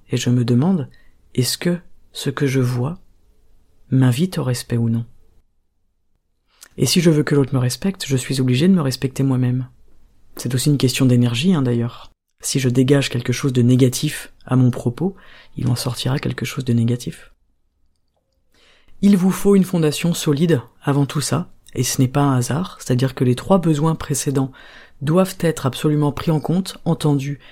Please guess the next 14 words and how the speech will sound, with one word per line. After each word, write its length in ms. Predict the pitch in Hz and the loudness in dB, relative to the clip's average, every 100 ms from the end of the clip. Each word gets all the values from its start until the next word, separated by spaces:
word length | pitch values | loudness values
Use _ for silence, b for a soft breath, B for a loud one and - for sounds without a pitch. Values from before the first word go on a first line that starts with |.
| b | b
et 120 | - 123 | -4 -2
satisfaits, 680 | - 127 135 123 - 175 - _ _ _ _ _ - | 0 -2 -2 -4 -2 -4 -4 _ _ _ _ _ 0
un 100 | 151 | 2
minimum 480 | 151 147 151 147 143 | 4 4 4 4 2
en 80 | |
tout 140 | 127 143 | 0 -2
cas 180 | 147 139 | -2 -2
pour 200 | 175 - | -4 0
passer, 480 | 175 - 180 165 - | 0 2 0 -2 2
<laughs> 680 | 196 180 - 226 214 160 - | 2 2 -2 -8 -8 -8 -2
euh, 220 | 147 - | 0 2
au 80 | 160 | 2
besoin 380 | 143 151 151 143 | 2 2 2 0
suivant. 480 | - 151 156 233 | -2 -4 -4 -6